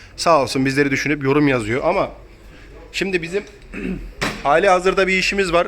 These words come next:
ve onunla uğraşıyoruz. Dolayısıyla ekipman vesaire bunları da yapmamız gerekiyor ama bunlar için gerçekten zaman lazım, eleman lazım.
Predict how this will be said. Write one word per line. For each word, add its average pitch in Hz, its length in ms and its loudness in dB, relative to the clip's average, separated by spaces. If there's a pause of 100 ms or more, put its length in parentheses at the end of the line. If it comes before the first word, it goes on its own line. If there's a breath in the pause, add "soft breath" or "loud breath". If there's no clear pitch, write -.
ve 160 140 4
onunla 175 320 2
uğraşıyoruz. 156 680 -2 (360 loud breath)
Dolayısıyla 175 420 2
ekipman 147 440 -2
vesaire 147 520 2 (300 loud breath)
bunları 185 320 2
da 165 40 6
yapmamız 160 360 2
gerekiyor 165 400 0
ama 127 120 2
bunlar 170 280 4
için 147 340 -2 (100)
gerçekten 151 580 0
zaman 131 340 4
lazım, 113 320 -2
eleman 147 460 4
lazım. 127 380 2